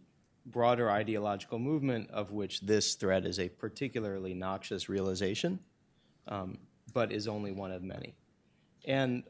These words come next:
I would argue that even if you believe there is a managerial class within the group with which, uh, bargaining were possible or that could be split off, there's great long-run value in having the group fail catastrophically and on its own terms.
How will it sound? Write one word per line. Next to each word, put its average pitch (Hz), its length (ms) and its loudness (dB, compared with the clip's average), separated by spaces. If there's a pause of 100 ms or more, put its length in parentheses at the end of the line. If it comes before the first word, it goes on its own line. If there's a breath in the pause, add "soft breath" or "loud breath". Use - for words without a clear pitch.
(120)
I 131 80 0
would 139 140 6
argue 156 280 8
that 131 120 4
even 165 200 4
if 139 120 0
you 135 80 0
believe 123 480 2
there 110 180 4
is 117 260 2
a 110 120 0
managerial 113 640 0
class 104 340 0
within 117 260 -2
the 120 80 0
group 107 280 -4 (680 soft breath)
with 117 280 0
which, 135 560 0
uh, 101 220 0
bargaining 113 560 0
were 98 100 -2
possible 107 540 -4
or 95 80 -4
that 95 200 -6
could 135 180 -4
be 113 100 -4
split 101 280 -4
off, 104 260 0 (800 soft breath)
there's 120 160 0
great 139 360 4
long-run 117 400 4
value 101 380 2
in 92 80 -6
having 101 280 -4
the 95 60 -8
group 101 280 -6
fail 92 360 -2
catastrophically - 880 -2 (360 soft breath)
and 113 120 -2
on 107 160 2
its - 140 -6
own 98 180 -6
terms. - 440 -12